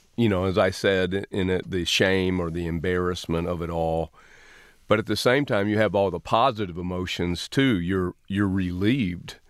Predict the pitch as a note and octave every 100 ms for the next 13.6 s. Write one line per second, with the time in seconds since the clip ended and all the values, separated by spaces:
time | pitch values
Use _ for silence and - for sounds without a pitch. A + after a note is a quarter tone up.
0 | _ _ _ A2 G#2 F2+ A2+ A2 G#2 F2+
1 | G#2 G2 F#2+ F#2 F2+ G2 F2+ F2+ F2+ E2+
2 | - D#2+ F2 F2 E2+ E2+ F2 F#2+ F2+ F2+
3 | - E2+ F#2 F2+ F2+ F2 E2+ D#2+ E2 -
4 | - - - - - G#2 D3 E3 D3 D#3+
5 | B2+ G#2+ G2+ G#2 G2 E2+ F2+ G#2 A2 F2+
6 | - _ - G2 F#2+ F#2 - A#2 A2+ G2
7 | F2 F2+ - _ _ - B2+ A#2+ B2+ C3
8 | G#2+ - - D3 B2+ A2 G#2 G#2 G2 G2+
9 | F#2 G2 C3 G#2+ - - - _ - -
10 | - _ - A#2+ G2+ G2 - C3+ A2+ G2+
11 | G2+ B2+ B2 A#2+ B2+ A2 G2+ - A2 A2+
12 | G#2+ G2 B2+ C3 B2 A#2+ - G#2 A2 A2
13 | G#2 - G#2+ G#2 G2+ G2